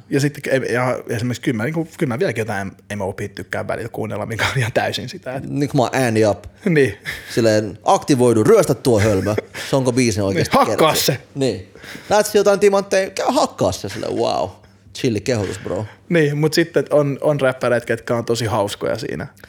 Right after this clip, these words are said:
Speaker 1: että ne osaa just
Speaker 2: Niissäkin ehkä just emo-biis, kun mä näin ne livenä itse asiassa joskus stadissakin, niin sitä
Speaker 1: Ai,
Speaker 2: ehkä pais-
Speaker 1: silloin kun ne oli kaivohuoneella?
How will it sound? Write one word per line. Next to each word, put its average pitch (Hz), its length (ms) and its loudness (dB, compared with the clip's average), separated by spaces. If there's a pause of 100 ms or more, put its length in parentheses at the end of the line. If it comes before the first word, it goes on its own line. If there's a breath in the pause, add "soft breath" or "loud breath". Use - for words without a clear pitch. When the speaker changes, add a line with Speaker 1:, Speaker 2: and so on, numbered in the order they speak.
Speaker 1:
että - 440 -6
ne 127 140 -6
osaa 110 240 -2
just - 300 -8 (260)
Speaker 2:
Niissäkin 147 340 0
ehkä 120 180 0
just 110 160 -2
emo-biis, 107 560 -2
kun - 80 -14
mä 107 60 -2
näin 110 140 2
ne 104 80 0
livenä 90 300 -2
itse - 120 -10
asiassa 92 140 -8
joskus - 220 -12
stadissakin, - 560 -6
niin 104 100 -6
sitä 107 140 0
Speaker 1:
Ai, 135 100 4
Speaker 2:
ehkä 131 160 4
pais- - 40 4
Speaker 1:
silloin 143 180 2
kun 147 80 2
ne 143 60 2
oli 135 120 2
kaivohuoneella? 123 680 0